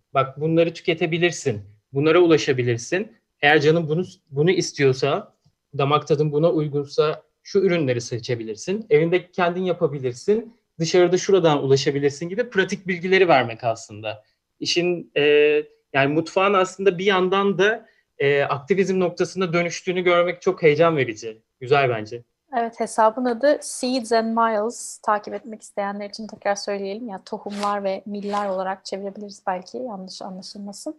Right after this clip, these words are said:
Speaker 2: Instagram'da ben de sizden, e, vegan karnıyarık fikri alıp yapmıştım. Postu gördüğüm gün öyle bir etkiniz var gerçekten. Şimdi isterseniz biz şarkı arası verelim. Şarkının or-,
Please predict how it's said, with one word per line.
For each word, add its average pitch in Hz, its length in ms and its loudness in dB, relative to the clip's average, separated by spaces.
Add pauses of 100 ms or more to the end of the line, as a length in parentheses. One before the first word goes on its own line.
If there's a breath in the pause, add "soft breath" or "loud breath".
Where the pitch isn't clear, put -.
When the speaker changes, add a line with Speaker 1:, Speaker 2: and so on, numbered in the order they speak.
(120)
Speaker 2:
Instagram'da 214 720 -2
ben 196 220 -4
de 208 260 -2 (160)
sizden, 202 640 -8 (160)
e, 185 220 -8
vegan 202 300 -2
karnıyarık 196 540 -4 (180)
fikri 202 240 -8
alıp 185 240 -6
yapmıştım. - 580 -6 (300)
Postu - 360 -10
gördüğüm 208 400 -2 (140)
gün 202 200 -12
öyle 208 240 -2
bir 208 60 -4
etkiniz 220 460 -6
var 202 140 2
gerçekten. 196 640 -6 (680 loud breath)
Şimdi 226 380 -6
isterseniz 233 680 0
biz - 180 -12
şarkı 196 300 2
arası 202 320 -2
verelim. 196 260 -2
Şarkının 190 420 -8
or-, 190 320 -10